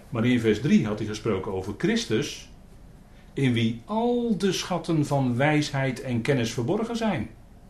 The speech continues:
Het geheimenis van Christus. Dat is het antwoord. Dat is werk-, iets dat werkelijk waarde heeft. En wat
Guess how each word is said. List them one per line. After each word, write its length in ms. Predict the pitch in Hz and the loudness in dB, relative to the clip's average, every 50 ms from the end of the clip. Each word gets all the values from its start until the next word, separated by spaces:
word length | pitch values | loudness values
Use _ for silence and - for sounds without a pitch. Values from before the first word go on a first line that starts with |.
| - - - - - - - - - | -20 -20 -20 -20 -20 -20 -20 -10 -4
Het 160 | - 127 - | -4 -2 0
geheimenis 440 | - 147 143 147 143 135 120 110 - | 0 0 2 2 2 2 2 0 0
van 140 | - 113 104 | -2 -4 -2
Christus. 580 | 147 196 214 - - 233 - - - - - - - - - - - - - - - - - - - - - - | 0 0 0 -2 -2 -6 -6 -8 -10 -14 -20 -20 -20 -20 -20 -20 -20 -20 -20 -20 -20 -20 -20 -20 -20 -20 -18 -10
Dat 220 | - 107 196 220 | -2 0 2 2
is 100 | 196 135 | 2 2
het 100 | 117 - | 0 -2
antwoord. 600 | 147 190 202 208 - 247 233 180 - - - - - - - - - - - - - - - - - - - - - - - - - | -2 0 0 -2 0 0 0 0 0 -2 -6 -16 -20 -20 -20 -20 -20 -20 -20 -20 -20 -20 -20 -20 -20 -20 -20 -20 -20 -18 -16 -6 0
Dat 220 | - 185 220 - | 2 2 2 2
is 280 | 202 120 - - 101 85 | 0 -4 -4 -6 -10 -6
werk-, 320 | - 107 101 92 - - - - - | -4 -2 -2 -2 -4 -8 -14 -10 -6
iets 300 | 127 113 - - - 104 | -6 -6 -6 -6 -8 -2
dat 320 | 107 110 110 107 - - - 123 151 196 | 0 0 0 0 -4 -10 -10 -10 -6 -2
werkelijk 480 | 254 262 240 226 208 - 175 147 135 139 | 0 0 0 0 -2 -2 -2 -2 -2 -2
waarde 320 | 135 123 117 104 101 92 | -2 -2 -2 -2 -4 -4
heeft. 440 | 82 82 82 - - - - - - - - - - - - - - - - - | -6 -8 -10 -12 -14 -16 -18 -20 -20 -20 -20 -20 -20 -20 -20 -20 -20 -20 -12 -4
En 220 | - 127 113 98 | 0 0 0 2
wat 300 | 98 101 95 - - - | 0 -2 -4 -4 -6 -12